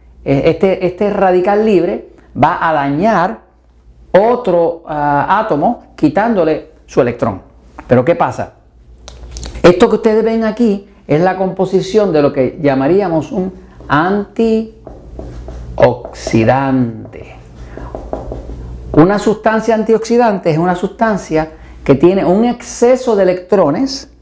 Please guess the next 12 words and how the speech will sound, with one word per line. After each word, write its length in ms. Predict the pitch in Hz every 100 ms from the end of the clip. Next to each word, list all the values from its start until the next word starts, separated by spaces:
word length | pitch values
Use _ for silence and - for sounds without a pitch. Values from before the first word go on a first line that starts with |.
| - - - - - - -
que 120 | - 143
sirven 760 | - 294 339 180 165 175 - _ _
para 260 | - 156 151
donarlo. 580 | 143 147 160 139 110 -
Se 140 | - 127
llaman 360 | 151 175 156
donantes 580 | 143 143 170 202 190 151
de 80 | 139
electrones. 540 | 117 - 117 110 90 - - -
Por 160 | - 127
ejemplo, 480 | 135 160 127 110 - - - -
est-, 300 | - 190 185